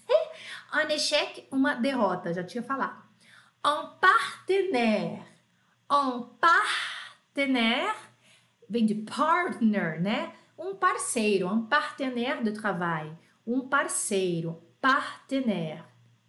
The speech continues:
partenaire. Développer é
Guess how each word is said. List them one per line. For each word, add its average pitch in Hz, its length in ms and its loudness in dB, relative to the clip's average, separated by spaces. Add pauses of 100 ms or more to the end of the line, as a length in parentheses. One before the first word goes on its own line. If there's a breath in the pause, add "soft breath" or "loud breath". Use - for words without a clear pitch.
(120)
partenaire. 240 1200 0 (1200 soft breath)
Développer 320 920 0
é 277 260 -4